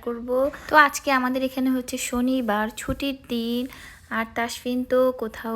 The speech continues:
ঘুরতে গেলে অনেক খুশি, তাকে ঘুম থেকে উঠিয়ে নিয়ে আসছি। সে কিন্তু কিছু খায় নাই, আমি আর তাহমিদ নাস্তা করছি, কিন্তু তাসফিন কিন্তু কিছুই খায় নাই, সে এমনিই অনেক খুশি। তো আমরা বিসমিল্লাহ বলে রওনা দিয়ে দিলাম। আর এখন তো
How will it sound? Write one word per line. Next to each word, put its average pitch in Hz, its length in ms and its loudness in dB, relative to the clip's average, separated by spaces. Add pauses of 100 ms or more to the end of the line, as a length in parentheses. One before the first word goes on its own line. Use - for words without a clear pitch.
(120)
ঘুরতে 220 380 -4
গেলে 214 180 -2 (160)
অনেক 277 200 -2 (100)
খুশি, 262 280 -4 (140)
তাকে 208 220 -6 (120)
ঘুম 254 120 2 (140)
থেকে 247 180 -4 (120)
উঠিয়ে 247 320 -4
নিয়ে 240 200 0
আসছি। 247 260 -6 (160)
সে 226 80 -4 (100)
কিন্তু 214 280 -4
কিছু 262 180 -6 (120)
খায় 254 260 0
নাই, 254 160 -2 (140)
আমি 214 160 -2 (100)
আর 220 60 -4 (100)
তাহমিদ 214 380 -2
নাস্তা 214 340 -6
করছি, - 300 -8 (160)
কিন্তু 226 320 -2 (880)
তাসফিন 254 440 -2
কিন্তু 277 160 0 (120)
কিছুই 311 300 2 (100)
খায় 269 280 0
নাই, 285 140 2 (120)
সে 254 100 0 (160)
এমনিই 311 400 0
অনেক 277 160 -2 (120)
খুশি। 277 340 -2 (200)
তো 330 60 10 (180)
আমরা 277 200 8 (100)
বিসমিল্লাহ 247 440 4 (180)
বলে 226 240 4 (120)
রওনা 220 340 4
দিয়ে 220 160 4 (100)
দিলাম। 233 300 2 (140)
আর 214 80 2 (120)
এখন 247 200 -2 (100)
তো 254 40 4